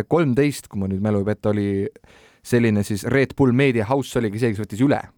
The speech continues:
W R C siis nii-öelda promootori, noh, õigused, on ju, kuna fia selle eelneva North One'iga lepingut ei pikendanud. Ja, ja nüüd siis jah, kuidagi sujuvalt on nüüd konsolideerunud, tekkinud see W R C promotori ettevõte,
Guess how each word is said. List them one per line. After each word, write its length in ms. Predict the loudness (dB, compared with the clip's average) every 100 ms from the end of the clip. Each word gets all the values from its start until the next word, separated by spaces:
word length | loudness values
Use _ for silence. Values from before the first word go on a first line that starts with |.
| _ -8
W 80 | -6
R 80 | -8
C 140 | -10 -8
siis 160 | -8 -8
nii-öelda 220 | -6 -6
promootori, 800 | -2 -2 -4 -6 -4 -4 -6 -4
noh, 120 | -4 0
õigused, 380 | -2 -2 -12 -12
on 60 | -10
ju, 40 | -8
kuna 220 | -8 -8 -10 _ _ _
fia 300 | -4 0 0
selle 220 | 0 0 2
eelneva 400 | 2 0 0 0
North 380 | 2 0 0 -2
One'iga 260 | -2 0 -2
lepingut 340 | -2 -2 -4
ei 60 | -4
pikendanud. 540 | -4 -2 -4 -4 -8 -12 _ _ _ _ -4
Ja, 220 | 0 2 4
ja 80 | 4
nüüd 200 | 2 0
siis 140 | 0
jah, 80 | 0
kuidagi 340 | 2 0 0 -2
sujuvalt 460 | 2 4 2 0 -2
on 120 | -2
nüüd 80 | 0
konsolideerunud, 600 | -2 0 0 0 0 0
tekkinud 440 | -4 -6 -4 -4 -4
see 100 | -2
W 140 | -2
R 80 | -2
C 160 | -4 -6
promotori 540 | -2 -2 -2 -2 -2
ettevõte, 560 | -2 -2 -2 -2 -4